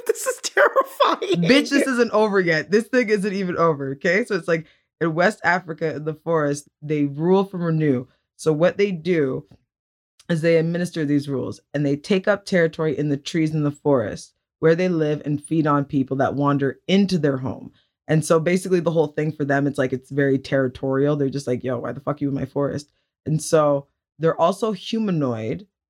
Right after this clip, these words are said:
Speaker 2: creatures, like, a little bit, but they also have bat-like features. They have wings that are nearly twenty feet long.
Speaker 1: Oh my God.
Speaker 2: And I guess, like, there is, like, a representation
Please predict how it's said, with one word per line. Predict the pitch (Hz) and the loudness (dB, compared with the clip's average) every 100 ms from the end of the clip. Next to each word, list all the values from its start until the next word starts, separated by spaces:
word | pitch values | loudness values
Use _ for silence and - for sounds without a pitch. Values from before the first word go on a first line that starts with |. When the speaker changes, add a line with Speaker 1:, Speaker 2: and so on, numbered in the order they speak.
| _ _ | _ _
Speaker 2:
creatures, | - 143 143 131 131 160 | -6 -6 -4 -4 -4 -4
like, | - | -4
a | |
little | 135 147 135 | -2 0 0
bit, | 120 127 - - | 0 0 0 -4
but | - | -6
they | 143 - - | -6 -4 0
also | 165 180 190 | 0 0 -4
have | 180 156 139 131 - | -4 -2 -4 -4 -4
bat-like | 139 139 - 139 127 _ | -2 -2 -4 -8 -8 _
features. | - - - - - - _ _ _ _ | -20 -16 -16 -16 -20 -20 _ _ _ _
They | 147 160 156 | 0 2 2
have | 151 139 135 - | 0 -2 -4 -8
wings | 135 151 160 190 247 294 - _ _ _ | -6 -2 0 2 0 0 -6 _ _ _
that | 151 160 | 0 2
are | 156 147 | 0 -2
nearly | 143 151 170 196 190 185 | -2 -2 0 2 2 0
twenty | - - 170 190 262 | -4 -4 0 4 4
feet | 302 - 262 285 294 | 2 -4 -2 -2 -4
long. | 147 117 110 135 247 294 _ _ _ _ - | -2 0 -2 -2 -4 -6 _ _ _ _ 2
Speaker 1:
Oh | 403 381 | 4 2
my | 359 - | -2 -2
God. | 349 302 - _ _ _ _ _ _ _ - | -2 -2 -8 _ _ _ _ _ _ _ 0
Speaker 2:
And | 185 202 | 2 2
I | 196 | 2
guess, | 180 185 - | 0 -2 0
like, | 190 185 160 | 0 0 -2
there | 151 175 | -6 -6
is, | - 165 175 156 | -4 -4 -4 0
like, | 165 160 | 0 0
a | |
representation | 156 156 156 160 156 151 - 147 147 - 156 151 151 | 0 0 -2 -2 -4 -4 -4 -4 -2 0 2 2 0